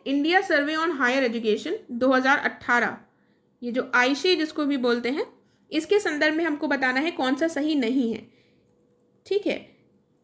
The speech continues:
तो यहाँ पर पहला दिया हुआ है, रिपोर्ट मानव संसाधन विकास मंत्रालय जारी करता है। इसके मुताबिक जो सकल नामांकन अनुपात बढ़कर छब्बीस दिसम-, छब्बीस पॉइंट तीन हो गया है और इसमें कहा गया है देश में उच्च शिक्षा संस्थानों की संख्या में कमी आई है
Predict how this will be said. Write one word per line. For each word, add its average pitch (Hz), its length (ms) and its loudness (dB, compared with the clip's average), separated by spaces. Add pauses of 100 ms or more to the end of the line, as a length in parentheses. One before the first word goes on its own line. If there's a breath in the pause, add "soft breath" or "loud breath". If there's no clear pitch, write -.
(120)
तो 254 260 2
यहाँ 262 280 2
पर 311 180 4
पहला 285 320 2
दिया 311 220 4
हुआ 311 200 2
है, 359 140 2
रिपोर्ट 285 340 0
मानव 254 280 4
संसाधन 294 460 0
विकास 254 320 2
मंत्रालय 247 420 0
जारी 294 240 2
करता 285 280 -2
है। 403 160 0
इसके 370 200 -2
मुताबिक 269 420 0
जो 285 120 -2
सकल 302 340 0
नामांकन 277 480 2
अनुपात 269 380 2
बढ़कर 277 360 0 (280)
छब्बीस 285 360 -2
दिसम-, 285 460 -4
छब्बीस 269 340 -4
पॉइंट 277 300 2
तीन 294 200 2
हो 359 120 2
गया 285 160 2
है 330 180 0 (500 loud breath)
और 277 160 4
इसमें 349 260 2
कहा 339 180 4
गया 320 180 2
है 440 160 2
देश 311 240 2
में 349 100 2
उच्च 370 340 0
शिक्षा 294 340 0
संस्थानों 262 520 0
की 294 100 0
संख्या 254 340 -2
में 254 140 0
कमी 262 300 0
आई 285 200 2
है 403 120 0